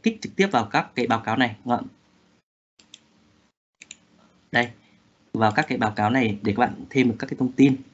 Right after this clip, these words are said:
dữ liệu. Đó. Ở đây chúng ta sẽ có những cái thông tin về các cục tổng điều tra, đúng không? Và các cái chỉ số, đúng không? Ví dụ như đây các bạn thấy là một số chỉ tiêu cơ bản, đó. Các bạn có thể lấy ở đây luôn. Báo, đây,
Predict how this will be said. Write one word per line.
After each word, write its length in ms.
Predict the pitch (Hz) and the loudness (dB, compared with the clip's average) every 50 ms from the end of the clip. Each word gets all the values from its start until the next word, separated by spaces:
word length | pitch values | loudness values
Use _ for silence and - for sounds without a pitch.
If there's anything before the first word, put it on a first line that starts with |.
| _ _ _ _ _ _ _ - _ _ - - | _ _ _ _ _ _ _ -20 _ _ -16 -6
dữ 280 | - 113 - 135 151 170 | 0 4 8 8 10 10
liệu. 320 | 196 190 156 - 71 - - - _ _ _ _ _ | 10 8 6 4 0 -8 -12 -16 _ _ _ _ _
Đó. 220 | - 123 123 107 107 - - _ | 4 4 4 4 2 -10 -14 _
Ở 100 | - 123 | 0 4
đây 120 | 123 143 143 | 4 4 4
chúng 120 | 151 139 | 2 2
ta 120 | 135 151 147 | 2 2 2
sẽ 140 | - 156 151 | 2 -2 -2
có 180 | - 127 117 120 | 0 0 2 4
những 200 | 135 151 - 175 | 2 2 0 0
cái 140 | - 135 135 | -2 -4 -2
thông 160 | - 165 147 | 0 -2 0
tin 240 | 143 - 160 151 143 | 4 6 6 6 6
về 80 | 123 113 | 4 2
các 180 | - - - - | 0 -2 0 -2
cục 220 | 135 113 104 - _ _ | -2 -2 -2 -6 _ _
tổng 160 | 110 107 104 | 0 2 2
điều 120 | 104 104 104 | 2 2 0
tra, 400 | 101 - 151 151 156 151 - - _ _ _ | 2 4 4 4 4 2 0 -6 _ _ _
đúng 80 | - 131 | 2 2
không? 160 | 135 127 - - - - - - - - _ | 4 2 0 -10 -20 -20 -20 -20 -20 -20 _
Và 240 | - 127 123 123 120 | 0 6 8 8 8
các 160 | 117 - 185 - | 6 4 -2 -2
cái 80 | 185 180 - | -2 -6 -4
chỉ 100 | 123 110 | -6 -6
số, 420 | - - 127 113 110 120 - - | -4 0 0 2 2 0 -2 -4
đúng 80 | - 170 | -2 -2
không? 220 | 151 139 - 131 | -2 -2 0 2
Ví 80 | 135 175 | 2 2
dụ 60 | 185 | 4
như 160 | 156 160 165 | 4 4 4
đây 120 | 151 151 151 151 | 4 4 2 2
các 60 | - | 0
bạn 100 | 170 127 117 | -4 -4 -2
thấy 120 | - 120 113 | -4 -2 0
là 120 | 131 127 | 0 0
một 140 | 117 113 110 | 0 0 0
số 180 | 110 - 123 120 | -2 -4 -6 -8
chỉ 120 | - - 107 101 | -6 -8 -4 -4
tiêu 120 | 131 123 - | -4 -4 -2
cơ 100 | - 123 | -2 2
bản, 240 | 131 123 113 - - - _ _ | 2 2 0 0 -8 -14 _ _
đó. 240 | 117 127 120 104 - - _ _ _ _ | -4 -4 -4 -4 -8 -16 _ _ _ _
Các 80 | 139 | 0
bạn 120 | 139 135 135 - | 0 0 0 -6
có 80 | 135 | -4
thể 120 | 131 131 107 | -4 -2 -2
lấy 280 | 107 110 107 123 160 - | 0 2 2 2 0 -2
ở 100 | - - | -2 -2
đây 140 | 104 117 120 | 0 0 2
luôn. 240 | 123 135 139 131 131 - - _ _ - - - - _ - _ _ _ _ _ _ | 6 6 4 4 4 -4 -8 _ _ -20 -20 -20 -20 _ -20 _ _ _ _ _ _
Báo, 240 | 151 - - - - | 8 8 8 8 8
đây, 180 | 170 160 151 | 4 4 4